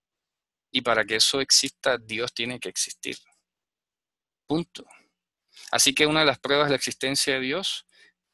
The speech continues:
va a ser su pueblo resucitado y transformado. Y eso es lo que nunca debemos perder de vista. Bien, Javerín, con esto hemos llegado a esta introducción de panorama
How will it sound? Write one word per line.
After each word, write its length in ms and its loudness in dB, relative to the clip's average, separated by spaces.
va 60 4
a 60 0
ser 280 2
su 260 -6
pueblo 460 -2
resucitado 760 -4
y 40 -10
transformado. 680 -12
Y 140 -10
eso 160 2
es 40 -10
lo 120 -8
que 120 -4
nunca 280 -4
debemos 220 -4
perder 280 -10
de 160 -8
vista. 400 -14
Bien, 240 6
Javerín, 400 2
con 200 -2
esto 220 0
hemos 220 2
llegado 320 4
a 20 -2
esta 160 -4
introducción 540 -2
de 100 -2
panorama 720 0